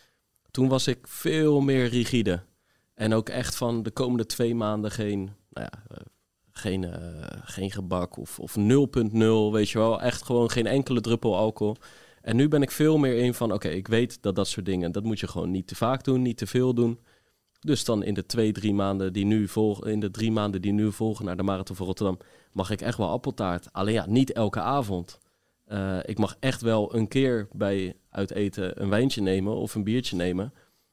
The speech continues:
Maar ik moet niet bij elke avond dat er voetbal wordt gekeken of elke keer dat ik in een restaurant zit.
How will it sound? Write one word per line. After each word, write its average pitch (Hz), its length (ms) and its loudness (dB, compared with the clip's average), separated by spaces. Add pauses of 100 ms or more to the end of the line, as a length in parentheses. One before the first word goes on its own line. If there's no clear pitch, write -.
(140)
Maar - 220 -6
ik 110 60 -2
moet 110 140 2
niet 143 120 4
bij 104 200 2
elke 107 280 0
avond 110 300 -2
dat 110 140 -4
er 107 80 -6
voetbal 113 300 0
wordt 113 160 -2
gekeken 110 400 -4
of 104 80 -4
elke 120 360 -2
keer 113 180 -4
dat 110 120 -2
ik 107 120 -8
in 110 100 0
een 107 80 0
restaurant 110 520 -4
zit. - 380 -4